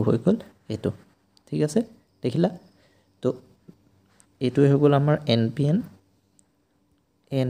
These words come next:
পি এন আৰু পি এন পিৰ কেনেকৈ আমি ডিটাৰমাইন কৰিম।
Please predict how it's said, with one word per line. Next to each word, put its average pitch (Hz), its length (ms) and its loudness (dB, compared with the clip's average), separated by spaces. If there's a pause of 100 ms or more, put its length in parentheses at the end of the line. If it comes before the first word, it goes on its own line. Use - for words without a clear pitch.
(100)
পি 143 120 2
এন 151 100 2
আৰু 143 160 2 (160)
পি 131 180 -2
এন 117 120 -2
পিৰ 190 180 0 (300)
কেনেকৈ 123 300 -6
আমি 131 160 -8 (300)
ডিটাৰমাইন 107 540 -8
কৰিম। 113 160 -14